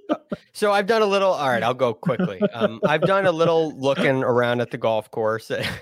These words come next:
<laughs> I can't wait to be derailed, by the way. But the, the, um, the reading that I've done hasn't had the same kind of descriptions that we normally get here, where it's gonna favor X, Y, and Z. Um, but I was able to watch some videos and flyovers of the holes and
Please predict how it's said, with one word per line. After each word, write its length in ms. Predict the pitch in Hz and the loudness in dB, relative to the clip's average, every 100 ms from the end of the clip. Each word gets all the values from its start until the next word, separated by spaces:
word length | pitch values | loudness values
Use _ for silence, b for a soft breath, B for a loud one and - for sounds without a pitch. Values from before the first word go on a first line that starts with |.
| _ | _
<laughs> 460 | _ - _ _ - | _ -20 _ _ -4
I 80 | 123 | -4
can't 240 | 120 135 | 2 0
wait 200 | 117 110 | 2 -2
to 60 | 113 | -4
be 140 | 104 | -8
derailed, 540 | 98 92 98 87 82 127 | -8 -6 -2 -2 -2 -6
by 160 | 87 | -4
the 120 | 170 | -4
way. 180 | 80 120 - | -4 -6 -4
But 140 | 143 | -2
the, 240 | 151 151 - | 0 -2 -2
the, 340 | 131 135 131 - | -2 0 -2 -2
um, 380 | 131 123 113 - B B | -2 -2 -4 -8 B B
the 200 | 160 165 | -2 -2
reading 520 | 139 147 208 240 220 190 | -2 -2 0 2 2 2
that 120 | 160 | 2
I've 160 | 143 127 | 2 0
done 340 | 135 127 127 | 0 0 0
hasn't 580 | 123 151 156 165 151 - _ _ | -2 -2 0 0 -2 -6 _ _
had 220 | 127 139 123 | -4 -2 -2
the 120 | 117 | -6
same 280 | - 131 127 | -2 -2 -2
kind 180 | 143 | -2
of 60 | 123 | -2
descriptions 680 | 110 - - 127 - 127 110 | -6 -6 0 -2 0 -2 2
that 120 | 113 | 0
we 100 | 104 | 0
normally 400 | 110 113 113 107 | 0 0 2 0
get 220 | 107 104 | -2 -4
here, 360 | 101 113 101 92 | -4 -4 -4 -4
where 160 | - 110 | -2 0
it's 140 | 113 | 0
gonna 180 | - 113 | 0 -2
favor 420 | - 117 107 107 90 | 0 0 2 0 -2
X, 220 | 113 - | -6 -2
Y, 160 | 107 104 | 0 0
and 200 | 101 101 | -2 -4
Z. 380 | 117 120 98 - B B B | 0 0 0 -8 B B B
Um, 160 | 123 | -2
but 100 | 123 | 0
I 160 | 127 127 | 0 -2
was 320 | 123 131 131 | 0 0 0
able 240 | 135 127 | -2 -2
to 100 | 117 | -2
watch 320 | 110 113 117 - | -2 -2 -4 -6
some 200 | 120 107 | -8 -6
videos 480 | 110 110 107 107 | -4 0 0 -2
and 100 | 98 | -6
flyovers 640 | - 113 107 107 101 110 104 | -4 0 2 0 -2 -4 -6
of 100 | 104 | -6
the 100 | 98 | -2
holes 420 | 110 104 104 107 | 2 2 0 -6
and 180 | 92 | -12